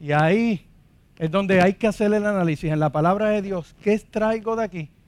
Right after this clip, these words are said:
para yo poder manejar estos gigantes?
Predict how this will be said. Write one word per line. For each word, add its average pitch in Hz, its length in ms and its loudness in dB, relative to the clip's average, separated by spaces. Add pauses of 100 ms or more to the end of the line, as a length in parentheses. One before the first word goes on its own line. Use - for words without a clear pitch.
(200)
para 165 220 0
yo 160 160 -2
poder 190 340 0
manejar 175 500 -4 (300)
estos 151 280 -10
gigantes? 139 460 -12